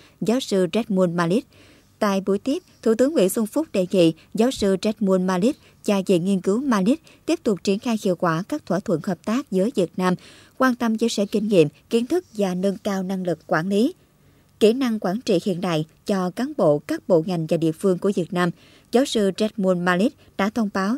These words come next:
với Thủ tướng Nguyễn Xuân Phúc các hoạt động hợp tác của Viện tại Việt Nam, đồng thời mong muốn thúc đẩy triển khai các chương trình, dự án hợp tác với các bộ ngành và viện nghiên cứu của Việt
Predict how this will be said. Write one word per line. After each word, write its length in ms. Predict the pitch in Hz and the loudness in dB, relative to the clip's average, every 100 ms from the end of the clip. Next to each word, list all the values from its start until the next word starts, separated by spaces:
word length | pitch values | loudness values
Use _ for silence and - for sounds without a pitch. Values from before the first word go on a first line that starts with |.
| 285 | -2
với 260 | 254 214 320 | 0 0 0
Thủ 140 | 170 | -2
tướng 240 | 170 208 | 0 -2
Nguyễn 180 | 285 156 | 0 0
Xuân 180 | - 196 | 0 -4
Phúc 220 | - 294 - _ - | 0 -2 -4 _ -8
các 160 | 330 | -4
hoạt 140 | 233 185 | -4 -2
động 180 | 160 - | -2 -2
hợp 160 | 185 - | -6 -4
tác 320 | 233 311 _ | -6 -6 _
của 140 | - 185 | 0 0
Viện 220 | 202 156 151 | 2 0 -2
tại 160 | 185 175 | -4 -2
Việt 140 | 170 - | -2 -2
Nam, 160 | 180 175 - - - - | -2 -2 -4 -20 -20 -2
đồng 160 | 226 208 | 0 0
thời 260 | 220 202 196 - | 0 0 0 0
mong 180 | 220 214 | 2 4
muốn 200 | 202 220 | 0 -2
thúc 140 | 349 - | -4 0
đẩy 140 | 180 | 0
triển 240 | - 190 | 0 -2
khai 220 | 220 220 196 | -2 -4 -4
các 220 | 277 - | -6 -2
chương 140 | 208 | -2
trình, 220 | - 180 160 - - | 2 2 2 -8 2
dự 120 | 190 | 4
án 200 | - 208 - | 4 -2 -2
hợp 140 | 190 - | -2 0
tác 220 | 214 302 - | -4 -4 -2
với 200 | 180 180 | 2 2
các 260 | - 330 - | 0 -4 2
bộ 160 | 156 170 | 2 2
ngành 200 | 175 156 - _ | -2 -2 -6 _
và 280 | 170 190 175 165 | -2 0 0 0
viện 220 | 180 156 | 2 2
nghiên 160 | 185 180 | 2 -2
cứu 320 | 160 175 240 | 2 2 2
của 180 | - 175 | 4 2
Việt 140 | 175 | 2